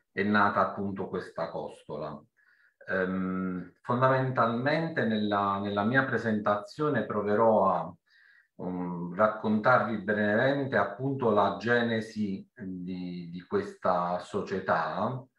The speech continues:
eh, del come questa esperienza tecnologica maturata nella società Geocart nel settore dell'ingegneria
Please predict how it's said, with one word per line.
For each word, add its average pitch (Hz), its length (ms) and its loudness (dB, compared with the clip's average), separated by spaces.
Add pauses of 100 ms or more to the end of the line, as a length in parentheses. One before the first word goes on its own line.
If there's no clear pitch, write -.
(440)
eh, 95 840 2
del 101 280 -2
come 120 580 0 (240)
questa 120 760 4
esperienza 113 1300 2 (240)
tecnologica 117 920 2
maturata 104 840 2
nella 95 320 -2
società 98 600 -2
Geocart 95 1120 0
nel 90 140 -8
settore - 460 -4
dell'ingegneria 95 1300 0